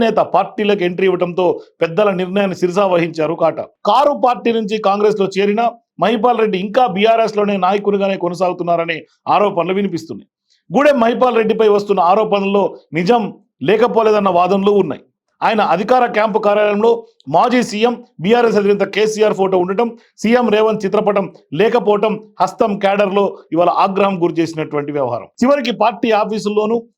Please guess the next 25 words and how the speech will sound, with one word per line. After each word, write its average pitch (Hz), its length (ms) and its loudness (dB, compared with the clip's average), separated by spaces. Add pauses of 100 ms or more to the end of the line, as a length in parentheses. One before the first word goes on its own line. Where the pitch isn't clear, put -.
(120)
గులాబీ 233 360 4
రంగు 196 240 -4
కుర్చీలు 202 420 0
వేయించుకున్న 196 560 -2
నేత 202 260 0 (400)
తమపై 208 300 2 (340)
పెత్తనాలు 233 440 2
చెలాయిస్తున్నారంటూ 190 760 0 (340)
వారంతా 165 400 0
ఫైర్ 180 200 0
అవుతున్నారట. 127 420 -4 (480)
సీఎం 269 320 2
ఫోటో 247 180 4 (100)
పెట్టడం 208 240 0 (120)
ఇష్టం 220 260 -2
లేకపోతే 196 420 0 (380)
కాంగ్రెస్ 214 400 0
పార్టీకి 180 340 -4
రాజీనామా 202 480 0
చేయాలని 175 380 -2 (260)
ఎమ్మెల్యే 226 380 0
గూడెం 226 280 2
మహిపాల్ 202 360 -2
రెడ్డికి 190 280 -6 (360)
కాంగ్రెస్ 226 420 0